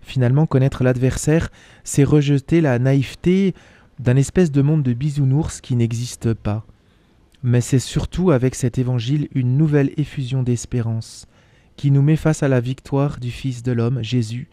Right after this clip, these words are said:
le prince de l'autre monde. Alors puisse-t-il nous faire goûter à sa victoire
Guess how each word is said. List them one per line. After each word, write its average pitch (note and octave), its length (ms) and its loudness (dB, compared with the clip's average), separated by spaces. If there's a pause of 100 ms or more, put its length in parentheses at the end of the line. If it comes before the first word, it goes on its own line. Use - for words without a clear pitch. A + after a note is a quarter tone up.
(240)
le A#2 160 0
prince E3 460 0 (100)
de A#2+ 140 0
l'autre B2+ 420 0
monde. A2 360 -2 (1000)
Alors B2 240 0
puisse-t-il D#3 600 -2
nous C3 100 -4
faire B2+ 320 -2
goûter C#3+ 340 0
à C#3+ 60 2
sa C#3 180 -2
victoire C#3+ 580 -2